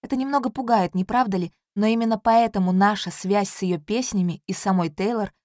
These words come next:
продолжает укрепляться. Но на этот раз ей удалось выстроить такую связь, которую, например, я в своей жизни очень редко устанавливал с каким-либо другим альбомом.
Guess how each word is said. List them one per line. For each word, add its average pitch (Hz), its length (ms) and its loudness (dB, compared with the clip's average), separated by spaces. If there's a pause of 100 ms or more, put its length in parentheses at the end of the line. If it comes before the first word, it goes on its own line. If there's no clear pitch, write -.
(120)
продолжает 185 800 2
укрепляться. 175 760 -10 (960)
Но 226 100 2
на 254 140 6
этот 311 260 2
раз 208 320 0
ей 220 320 0
удалось 226 480 2
выстроить 220 480 -4
такую 220 320 -2
связь, 247 460 -2 (240)
которую, 254 380 -2
например, 233 600 -2
я 214 220 0
в 233 40 -12
своей 226 260 -2
жизни 208 360 -2
очень 220 320 -4
редко 240 340 -2
устанавливал 185 760 0
с - 120 -16
каким-либо 185 480 -2
другим 190 380 0
альбомом. 175 540 -2